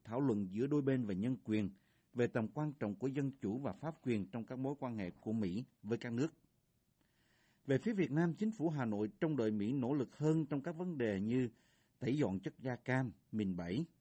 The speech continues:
Rất nhiều việc đang được đôi bên bàn thảo ở nhiều cấp bậc khác nhau có thể được thúc đẩy mạnh mẽ hơn nếu Tổng thống Obama thật sự tới thăm Việt Nam trong năm nay.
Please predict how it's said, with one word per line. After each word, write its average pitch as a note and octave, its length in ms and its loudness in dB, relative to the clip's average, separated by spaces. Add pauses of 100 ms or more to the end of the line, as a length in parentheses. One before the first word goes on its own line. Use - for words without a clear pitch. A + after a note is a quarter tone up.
(400)
Rất G#3 260 4
nhiều C#3+ 200 8
việc A#2 240 2
đang D3 180 2
được A2 140 0
đôi C#3 140 4
bên C3+ 240 2
bàn G#2 240 0
thảo A2 240 -2
ở B2 60 -2
nhiều B2+ 220 2
cấp D3 160 -6
bậc G#2+ 180 -6
khác E3 180 -10
nhau C#3 320 2
có C#3+ 220 -6
thể G#2+ 120 -2
được G#2+ 220 -6
thúc - 140 -6
đẩy G#2 140 -2
mạnh G#2 300 -2
mẽ F2+ 140 -2
hơn C3 260 2 (180)
nếu G#2+ 400 -2
Tổng G2 260 -6
thống C3+ 200 -4
Obama A2+ 420 -2 (120)
thật G#2+ 180 -6
sự G2 200 -4
tới C3 200 -6
thăm B2 180 -6
Việt F#2+ 180 -6
Nam G#2+ 260 -4
trong A2 180 -4
năm A2 120 -2
nay. A2 160 0